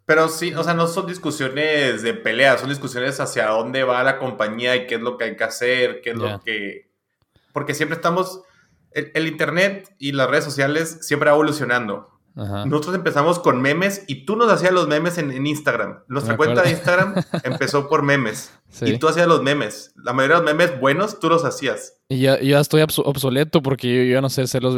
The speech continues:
Speaker 2: memes de video.
Speaker 1: No,
Speaker 2: Qué
Speaker 1: es que
Speaker 2: miedo.
Speaker 1: ni siquiera son memes. Es que ya ni siquiera son memes, pero
Speaker 2: ¿Cómo se
Speaker 1: de un
Speaker 2: llaman
Speaker 1: día,
Speaker 2: ahora?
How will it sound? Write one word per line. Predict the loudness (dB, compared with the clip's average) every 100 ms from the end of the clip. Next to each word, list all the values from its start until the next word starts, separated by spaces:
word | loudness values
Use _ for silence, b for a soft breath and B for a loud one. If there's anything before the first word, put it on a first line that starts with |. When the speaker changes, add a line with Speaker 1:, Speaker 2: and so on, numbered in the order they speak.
| 0
Speaker 2:
memes | 0 0 0
de | 0
video. | 0 0 -2 -6 _ _ _ _ _ _ _ _
Speaker 1:
No, | 0 2
Speaker 2:
Qué | 4
Speaker 1:
es |
que | 6
Speaker 2:
miedo. | 8
Speaker 1:
ni | 8
siquiera | 6 2
son | 0
memes. | 0 -2 -2 -6 -10 -20 -16
Es | -2
que | 2
ya |
ni | 2 2
siquiera | 2 2
son | 2 2
memes, | 2 2 -2
pero | 2 2 2
Speaker 2:
¿Cómo | 2
se | 4
Speaker 1:
de | 6
un | 8
Speaker 2:
llaman | 6 6
Speaker 1:
día, | 6
Speaker 2:
ahora? | 6 2